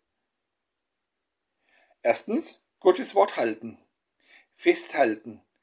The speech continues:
sich daran halten, sich daran orientieren,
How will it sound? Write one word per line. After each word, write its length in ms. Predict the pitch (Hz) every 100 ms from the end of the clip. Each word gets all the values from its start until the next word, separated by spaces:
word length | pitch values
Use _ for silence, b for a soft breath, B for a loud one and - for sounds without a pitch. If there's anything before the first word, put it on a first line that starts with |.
| _ _
sich 300 | - - 190
daran 340 | - 160 151 139
halten, 540 | 151 180 180 113 110 - _ _ _ _ _ _
sich 340 | - 185 -
daran 420 | 165 147 151 156
orientieren, 1200 | - 151 147 151 147 - - 180 165 113 110 101